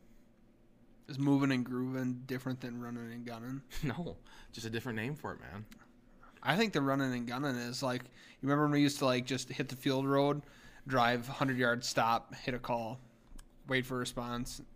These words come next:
Speaker 1: probably not get one, do, move another hundred yards, hit it again, hear one, and then,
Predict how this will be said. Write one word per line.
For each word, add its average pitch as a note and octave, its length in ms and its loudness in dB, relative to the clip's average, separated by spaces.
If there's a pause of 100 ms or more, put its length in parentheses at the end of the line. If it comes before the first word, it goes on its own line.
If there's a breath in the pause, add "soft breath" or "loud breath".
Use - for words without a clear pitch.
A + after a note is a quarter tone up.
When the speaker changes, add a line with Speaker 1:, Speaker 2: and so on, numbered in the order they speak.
(360)
Speaker 1:
probably C#3 220 6
not B2 180 0
get B2 160 -2
one, B2 300 -4 (100)
do, C3+ 140 -6
move D3 220 6
another B2+ 220 4
hundred B2 220 4
yards, B2 320 2
hit C3 100 -2
it B2 80 -4
again, B2 420 -4 (400 loud breath)
hear C#3+ 280 6
one, C3 280 6
and B2 120 2
then, A#2+ 260 -2